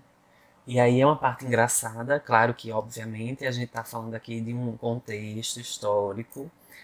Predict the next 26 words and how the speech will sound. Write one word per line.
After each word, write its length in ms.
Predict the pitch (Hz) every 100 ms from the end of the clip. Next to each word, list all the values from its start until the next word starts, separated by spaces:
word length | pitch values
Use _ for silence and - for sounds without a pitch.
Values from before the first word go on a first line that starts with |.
| -
de 180 | 113 113
mil 360 | 107 117 156
oitocentos 640 | 175 175 175 - 143 143 143
e 40 |
oitenta 340 | 143 147 143 170
e 100 | 147
um, 160 | 110 104
né? 240 | 104 127 _ - _ -
Num 140 | 117
po-, 280 | 120 - 120
num 320 | 117 120 117
momento 520 | 120 123 117 131 151 139
que 160 | 131
a 80 | 123
sociedade, 840 | 131 123 127 123 113 117 131 143
ela 140 | 135 127
po-, 240 | - 120 - -
po-, 100 | - _
poderia 460 | 113 117 117 131 147
fazer 440 | - 123 120 120
esses, 340 | 117 - - 120
esses, 720 | 110 - 110 101 104 - - _ _ _ _ _ _ _
esses 480 | 113 101 - 110 -
tratamentos 460 | 117 113 117 110 -
irrisórios, 760 | 113 123 117 110 110 104 101
né? 120 | 107